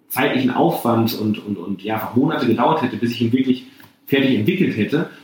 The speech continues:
ähm, kann ich heute wieder innerhalb von ein paar Stunden einrichten. Und das zu extrem geringen Kosten, teilweise kostenfrei sogar. Oder für wenige Euro im Monat. Das heißt, die Möglichkeiten, mit kleinen Teams, mit kleinen Budgets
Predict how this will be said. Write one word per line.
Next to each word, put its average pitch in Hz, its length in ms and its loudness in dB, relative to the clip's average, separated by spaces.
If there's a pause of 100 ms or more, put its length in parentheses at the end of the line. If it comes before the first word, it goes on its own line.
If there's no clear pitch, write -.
(120)
ähm, 110 160 -4
kann 127 140 -2
ich 123 100 0
heute 135 220 4
wieder 127 160 4
innerhalb 113 200 0
von 107 100 -2
ein 104 60 -4
paar 104 160 -8
Stunden - 380 0
einrichten. - 560 -18
Und 82 60 -6
das - 180 -2
zu 127 240 0 (180)
extrem 156 680 0
geringen 123 340 2
Kosten, 110 400 -4
teilweise 101 340 0
kostenfrei - 680 -4
sogar. - 260 -20 (320)
Oder 90 180 -4
für 95 180 -2
wenige 110 320 2
Euro 101 260 2
im 92 80 0
Monat. - 340 -2
Das - 120 -10
heißt, - 180 0 (300)
die 113 60 0
Möglichkeiten, 170 1000 0 (180)
mit - 180 -8
kleinen 151 380 2
Teams, 160 460 -2
mit - 160 0
kleinen 160 380 -2
Budgets 110 720 0